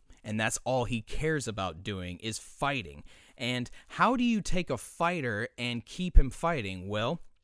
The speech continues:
you give him power. You enhance him.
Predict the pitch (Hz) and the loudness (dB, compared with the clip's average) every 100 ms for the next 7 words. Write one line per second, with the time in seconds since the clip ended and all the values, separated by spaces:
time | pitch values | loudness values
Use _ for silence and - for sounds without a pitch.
0 | _ _ _ - 123 123 117 120 107 - | _ _ _ -8 -4 0 0 -2 2 4
1 | 151 110 73 - - - - _ _ _ | 4 0 -6 -14 -18 -20 -20 _ _ _
2 | 156 151 135 107 160 180 - - 76 64 | -2 0 0 -2 -2 -2 -4 -8 -10 -14